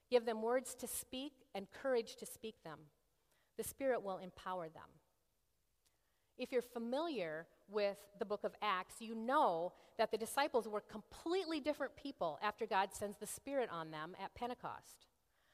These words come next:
They go out with courage and authority and turn their small part of the world upside down.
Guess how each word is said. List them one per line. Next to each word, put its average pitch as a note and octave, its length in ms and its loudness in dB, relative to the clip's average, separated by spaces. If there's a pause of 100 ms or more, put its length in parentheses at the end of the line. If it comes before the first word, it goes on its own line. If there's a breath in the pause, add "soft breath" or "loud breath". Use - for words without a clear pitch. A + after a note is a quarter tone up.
(140 soft breath)
They B3 120 12
go A#3+ 180 6
out A#3+ 180 10
with G#3 200 -4
courage D4+ 500 2
and A3 100 -2
authority B3 640 0
and G#3+ 140 -6
turn A#3 220 -2
their A3+ 140 2
small A3+ 360 4
part A3 260 0
of G3 80 -6
the G3+ 80 -4
world G3+ 300 0
upside F#3 400 -4
down. F3 320 -8